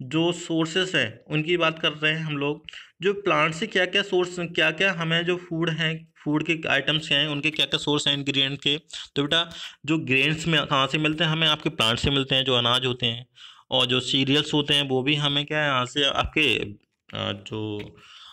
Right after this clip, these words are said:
अ, प्लांट्स हैं वहाँ से मिलते हैं। वेजिटेबल्स और फ्रूट्स सभी क्या हमें प्लांट से मिलते हैं, है ना? एनिमल्स, एनिमल्स प्रोवाइड अस मिल्क, मीट प्रोडक्ट्स and eggs।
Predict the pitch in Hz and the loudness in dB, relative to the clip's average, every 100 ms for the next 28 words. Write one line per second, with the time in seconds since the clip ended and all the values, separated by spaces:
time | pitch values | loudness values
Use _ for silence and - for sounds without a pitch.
0 | - 104 - 123 131 - 147 127 127 147 | -6 -4 0 0 0 0 0 2 0 0
1 | 139 127 139 131 127 147 135 143 147 - | -2 0 0 2 0 2 2 2 0 -4
2 | 127 131 - 147 156 151 143 156 165 165 | -2 -2 -2 -4 -2 -2 0 0 0 0
3 | 170 170 175 - 117 113 131 104 95 101 | 0 -2 -4 -2 -2 -2 -2 0 0 0
4 | 151 233 - - - - - - 226 240 | 2 0 -2 -12 -14 -14 -6 0 2 4
5 | 226 151 113 - - - _ _ 156 180 | 4 2 0 -8 -16 -20 _ _ 0 2
6 | 196 214 214 - 175 147 131 135 160 - | 2 0 -2 0 2 4 2 0 -4 -16
7 | _ 160 156 160 - 135 139 156 160 160 | _ 2 2 0 -8 -2 2 4 2 0
8 | - _ _ 151 165 175 175 175 175 160 | -8 _ _ 2 4 4 2 -2 -4 -2
9 | 156 151 147 - _ _ _ - - - | 2 2 0 -12 _ _ _ -20 -20 -20
10 | - - 165 180 196 - 151 123 - - | -8 0 2 2 0 -2 0 0 -2 -12
11 | - | -18